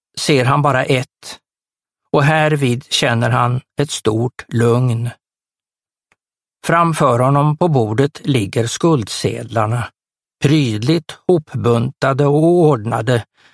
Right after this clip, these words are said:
från den största till den minsta. Vid sidan har han ett pappersark där han har förtecknat beloppen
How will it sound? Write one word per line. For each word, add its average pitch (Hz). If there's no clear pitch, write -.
från 165
den 156
största 110
till 117
den 123
minsta. 110
Vid 139
sidan 147
har 139
han 131
ett 135
pappersark -
där 120
han 117
har 120
förtecknat 117
beloppen 113